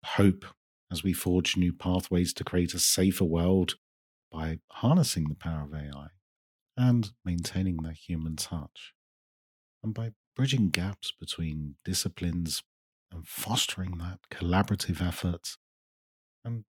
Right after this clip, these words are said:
developing a comprehensive strategy, we can tap into the collective potential of A I technology and human ingenuity to tackle the challenges.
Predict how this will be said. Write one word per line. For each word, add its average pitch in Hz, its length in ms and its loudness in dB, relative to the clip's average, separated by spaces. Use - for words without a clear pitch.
developing 95 540 -2
a 71 120 -10
comprehensive 80 680 -4
strategy, 92 520 -4
we 87 160 -2
can 90 200 -6
tap - 300 -6
into 92 420 -2
the 95 60 -6
collective 90 720 -2
potential - 500 -8
of 71 120 -10
A 78 140 -6
I 76 140 -8
technology 76 680 -10
and 95 180 -2
human 104 680 -6
ingenuity 110 1000 -2
to - 120 -8
tackle 98 460 0
the 95 100 0
challenges. 82 800 -4